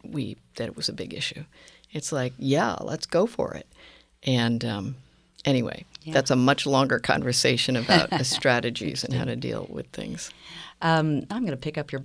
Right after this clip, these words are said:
Speaker 2: personal biography a little bit if I can, because
Speaker 1: Okay,
Speaker 2: I,
Speaker 1: sure.
Speaker 2: you left Princeton and you, you went to Tufts Medical School, I
Speaker 1: I
Speaker 2: think.
Speaker 1: did.
Speaker 2: And you lasted how long again?
Speaker 1: I realized within about two weeks of being there,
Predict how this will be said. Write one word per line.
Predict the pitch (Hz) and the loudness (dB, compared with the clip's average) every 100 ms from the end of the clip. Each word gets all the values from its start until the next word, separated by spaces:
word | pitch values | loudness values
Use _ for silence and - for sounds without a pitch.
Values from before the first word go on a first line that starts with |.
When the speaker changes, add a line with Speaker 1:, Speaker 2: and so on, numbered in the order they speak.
| - | -10
Speaker 2:
personal | - 170 165 156 | -6 -4 -4 -2
biography | 156 160 165 160 120 | 0 0 0 0 0
a | |
little | 110 107 | 0 -2
bit | 113 | -2
if | 113 | -2
I | 107 | -2
can, | - 110 113 | -2 0 2
because | 123 113 | 2 2
Speaker 1:
Okay, | 117 | 2
Speaker 2:
I, | |
Speaker 1:
sure. | 170 - 139 - - - | 2 0 -2 -4 -8 -10
Speaker 2:
you | - 190 | -2 2
left | 185 170 170 | 4 4 2
Princeton | - 165 - 151 | -2 -2 0 2
and | 147 | 4
you, | 143 143 135 127 | 2 2 0 -2
you | 139 131 131 123 | -2 0 0 -2
went | 131 131 | -2 -2
to | - | -4
Tufts | - 165 - | -2 -2 0
Medical | 143 131 107 | 0 0 -4
School, | - 104 85 90 90 - - | -4 -4 -4 -4 -12 -20 -6
I | |
Speaker 1:
I | 113 | -2
Speaker 2:
think. | 135 | 0
Speaker 1:
did. | 139 - 165 - _ _ - - _ - | 0 -4 -8 -18 _ _ -20 -20 _ -6
Speaker 2:
And | 131 | -2
you | 131 | 2
lasted | 123 123 127 131 | 2 2 0 0
how | 131 | 0
long | 139 165 | 0 -2
again? | 190 285 - _ - - - - - - - | -2 -6 -8 _ -14 -14 -16 -20 -20 -20 -6
Speaker 1:
I | 180 208 247 254 226 - _ _ _ - | -2 0 4 4 2 0 _ _ _ -12
realized | 180 170 175 165 139 120 127 - - - _ - - | -4 2 4 6 4 2 -2 -6 -8 -16 _ -20 -6
within | 143 135 131 127 | 0 2 4 2
about | 120 110 87 - _ - | 2 0 -2 -6 _ -4
two | 180 165 | -2 -2
weeks | 135 - - | -4 -2 -4
of | 127 | -2
being | 110 98 - - | -2 -2 -4 -10
there, | 69 151 | -10 -14